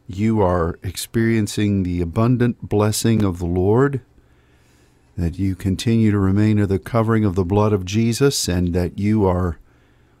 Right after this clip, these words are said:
walking in health and wealth and, uh, every measure of inspiration from the throne of God. That's what a saint should be, right?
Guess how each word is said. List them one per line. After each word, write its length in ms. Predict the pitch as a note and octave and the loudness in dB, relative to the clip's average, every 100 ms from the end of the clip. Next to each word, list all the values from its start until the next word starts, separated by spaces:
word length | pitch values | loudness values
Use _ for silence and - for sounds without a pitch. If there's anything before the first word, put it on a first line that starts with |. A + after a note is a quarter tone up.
| _ - | _ -2
walking 440 | G2+ A#2 - A2+ | 2 2 0 0
in 120 | G2 | 0
health 580 | E2 G#2+ A#2 C#3+ F3 - | 0 0 2 2 0 -6
and 380 | F#2+ F2 E2+ E2 - | -2 -2 -2 -6 -10
wealth 560 | F#2 A2+ A#2+ E3+ - F2+ | -2 2 2 0 -4 -6
and, 300 | E2 F2 E2+ _ _ _ _ _ _ _ _ - | -4 -6 -10 _ _ _ _ _ _ _ _ -18
uh, 260 | - - - - | -16 -14 -16 -10
every 280 | A#2+ A2+ A2+ | -6 -2 -2
measure 420 | G#2+ A#2 G#2+ G#2+ | 0 0 0 -2
of 100 | F#2+ | 0
inspiration 840 | G#2+ G#2+ - G#2 G#2 G#2 F#2+ F2 D2+ - _ _ _ _ _ _ - | -2 -4 -2 0 0 -2 -6 -8 -10 -18 _ _ _ _ _ _ -6
from 220 | G#2 F#2+ | -4 -4
the 100 | F#2+ | -6
throne 320 | - G#2 G2+ | -6 -4 -4
of 140 | F#2+ A2 | -6 -6
God. 420 | G#2+ F#2 D#2 D2+ - _ _ _ _ - _ _ _ _ _ _ | -4 -4 -6 -12 -20 _ _ _ _ -20 _ _ _ _ _ _
That's 240 | B2+ - | -6 0
what 80 | D#3 | 0
a 60 | A#2 | 2
saint 280 | - C3+ | 0 -2
should 280 | - D3+ C#3+ | -2 -4 -2
be, 160 | G#2 D#2+ | -2 -2
right? 280 | F2+ A2+ | -2 -4